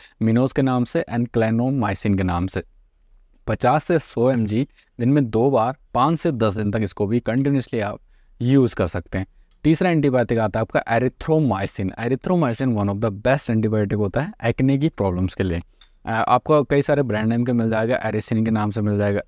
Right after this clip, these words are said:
Erytrot के नाम से मिल जाएगा। इसको आप हज़ार एमजी से दो हज़ार एमजी दिन में एक बार यूज़ किए जा सकते हैं, मतलब हज़ार से दो हज़ार एमजी तक इसका यूज़ किया जा सकता है।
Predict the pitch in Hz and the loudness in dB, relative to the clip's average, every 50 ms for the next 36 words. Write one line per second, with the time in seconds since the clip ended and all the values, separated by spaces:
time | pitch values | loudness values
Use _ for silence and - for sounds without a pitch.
0 | - 113 110 107 110 104 117 110 110 104 - - 110 107 104 101 101 110 107 107 | -4 -4 -2 -2 0 0 0 0 0 0 -2 -2 -2 0 0 -2 -2 0 0 0
1 | 101 98 95 98 98 110 135 - _ _ _ _ _ - 147 143 - - 190 170 | 0 -2 -4 -4 -6 -6 -8 -8 _ _ _ _ _ -8 -6 -6 0 4 6 6
2 | 165 175 - - - 113 113 101 123 131 151 156 151 131 131 123 - - 151 123 | 6 4 2 -4 -6 -4 -2 0 0 2 2 2 2 0 -2 -4 -2 -4 -6 -4
3 | 113 117 131 139 131 131 107 107 107 104 104 107 120 123 117 113 123 135 139 147 | -2 0 0 0 -2 -2 -2 -2 -2 -2 -2 -4 -6 -4 -4 -2 0 0 0 0
4 | 160 156 - _ _ _ _ _ _ _ 131 131 139 131 120 123 117 117 120 127 | -2 -4 -6 _ _ _ _ _ _ _ -4 -2 -2 0 0 0 0 0 0 -4
5 | - _ - - _ _ _ - 113 117 123 135 127 - - 117 101 95 95 90 | -6 _ -20 -20 _ _ _ -4 0 2 2 2 0 0 0 0 0 2 0 -2
6 | - - 90 - 123 123 127 123 101 104 98 101 107 - 123 113 113 113 110 101 | -4 -10 -6 -2 0 0 2 0 0 0 -2 -2 -2 -2 -2 -2 0 0 2 2
7 | 98 101 104 104 107 98 117 104 104 - - 107 101 101 98 101 92 - - 101 | 0 0 0 -2 0 0 0 -2 -2 -2 -2 -2 0 0 -2 -2 -2 -2 -2 0
8 | 98 101 95 98 98 - - 135 | 0 0 -2 -2 -6 -4 -4 -4